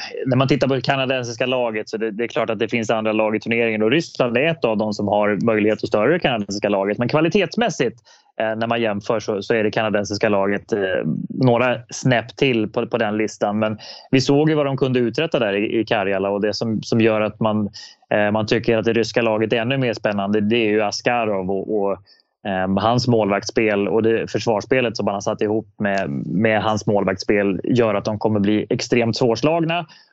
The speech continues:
Och när det är medaljmatcher, ja, jag skulle inte gärna vilja möta honom, alltså, det, det skulle jag inte. Eh, och, och man har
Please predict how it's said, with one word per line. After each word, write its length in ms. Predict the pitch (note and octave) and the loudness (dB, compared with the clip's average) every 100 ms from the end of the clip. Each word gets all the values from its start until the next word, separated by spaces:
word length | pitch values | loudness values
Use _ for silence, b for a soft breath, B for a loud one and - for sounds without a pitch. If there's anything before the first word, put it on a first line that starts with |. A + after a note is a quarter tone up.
| B | B
Och 100 | A#2+ | -6
när 100 | B2 | -2
det 100 | A#2+ | 0
är 140 | A#2+ A2+ | 0 -2
medaljmatcher, 1040 | - A#2+ B2+ B2 A#2 C3 - C#3+ A#2+ A2+ - | -2 0 2 2 0 -2 -2 -2 0 -2 -2
ja, 240 | A2+ B2+ | -2 0
jag 300 | C#3 C3+ A2 | 0 -2 -4
skulle 220 | - D3+ D3 | -4 -2 0
inte 200 | C3 A#2+ | 0 2
gärna 320 | C3+ A2 B2 | 2 2 0
vilja 180 | A#2+ A2+ | 0 0
möta 400 | A#2 G#2+ A2 C3+ | -2 -4 -2 -2
honom, 320 | A2 G2+ G2+ | 0 -2 -2
alltså, 200 | G2 A2 | 0 2
det, 160 | A2+ | 2
det 100 | A2 | 2
skulle 280 | A2+ A#2 G#2+ | 2 2 2
jag 80 | A2 | 0
inte. 280 | G#2 G#2 F#2 B B B B - | 0 -2 -2 B B B B -2
Eh, 220 | G2 G2 | 0 2
och, 300 | F#2+ A#2+ F2 | 2 0 2
och 60 | C#3 | 2
man 120 | C3 | 2
har 340 | A#2+ C#3+ C3+ | 2 0 -2